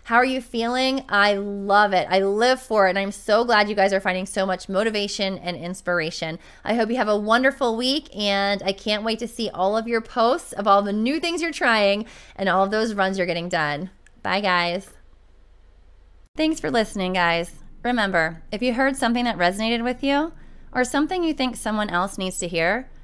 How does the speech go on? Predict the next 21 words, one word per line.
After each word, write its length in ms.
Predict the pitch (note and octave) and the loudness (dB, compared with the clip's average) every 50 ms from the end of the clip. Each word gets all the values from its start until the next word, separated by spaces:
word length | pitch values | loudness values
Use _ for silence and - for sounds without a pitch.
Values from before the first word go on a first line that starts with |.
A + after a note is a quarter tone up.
| - - - - - - | -20 -20 -20 -18 -8 -2
make 180 | C4+ D4 E4 E4 | 0 0 0 0
sure 160 | - - E4 | -2 -4 -4
you 80 | D#4 D4 | -4 -4
share 220 | - - A3+ A3 | -2 -2 -2 0
this 160 | G#3+ G3+ - | 0 -2 -4
episode. 600 | - - - - D#3 - - - G2 E2+ - F#3+ - - - - - - - - - - - - - | -4 -6 -6 -6 -10 -10 -10 -10 -10 -10 -10 -12 -14 -18 -18 -20 -20 -20 -20 -20 -20 -20 -20 -18 -10
You 140 | - C4+ C4+ | -6 -6 -2
can 160 | D#4 D4 C#4+ | 0 -2 0
carry 260 | C#4 D4+ D#4+ G4 F#4+ | 2 2 2 2 4
on 140 | E4 D4+ D4 | 4 4 2
the 60 | C#4 | 2
conversation 720 | C4+ - A3+ A3+ A3 G#3+ G#3 - G3 G3 G3+ - C#4+ A#3+ G3+ | 0 0 0 0 0 -2 -4 -4 -6 -6 -4 -4 -2 -2 0
by 140 | F#3+ F#3 | 0 -2
joining 340 | F3+ - F3+ F3 F3 F3 E3+ | -2 -4 -4 -6 -6 -6 -6
the 100 | E3+ E3+ | -6 -4
Run 220 | F3 F#3+ F#3 G3 G#3 | -2 -2 -2 -2 -2
Your 140 | G#3 G#3 | -4 -6
Happy 340 | G3 G3 F#3+ F#3 - G3 F#3 | -6 -4 -6 -6 -6 -6 -4
Life 260 | F#3 F3+ F3+ F3+ - - - | -2 -2 -4 -4 -4 -6 -6
Facebook 400 | A3 B3 B3 - - E3 D#3+ - | -6 -6 -6 -4 -6 -6 -6 -4
group 420 | C#3+ C#3 D#3 F#3+ - - - - | -4 -2 -2 -4 -6 -10 -18 -20